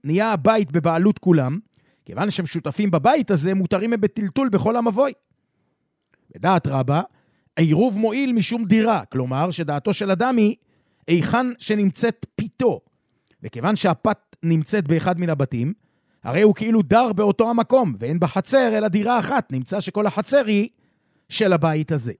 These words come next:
ומבארת המשנה שם, במסכת עירובין, כיצד משתתפין בני החצרות במבוי? אחד מבני המבוי מניח את החבית של יין, או דבר מאכל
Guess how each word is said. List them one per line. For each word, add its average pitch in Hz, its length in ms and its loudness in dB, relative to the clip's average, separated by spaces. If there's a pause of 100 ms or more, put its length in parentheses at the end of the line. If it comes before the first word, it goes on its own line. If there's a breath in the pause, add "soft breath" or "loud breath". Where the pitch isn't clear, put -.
ומבארת 143 500 -2
המשנה 170 420 0
שם, 139 240 -2 (340)
במסכת 147 480 -2
עירובין, 147 420 -2
כיצד 165 480 -2
משתתפין 220 680 -4
בני 196 180 -2
החצרות 185 640 -2
במבוי? 139 540 0 (680)
אחד 226 320 2
מבני 220 280 -2
המבוי 214 460 0
מניח 202 400 0
את 175 100 -2
החבית 170 400 -4
של 185 180 -4
יין, 190 400 0 (600)
או 214 260 6 (500)
דבר 196 440 2
מאכל 190 580 2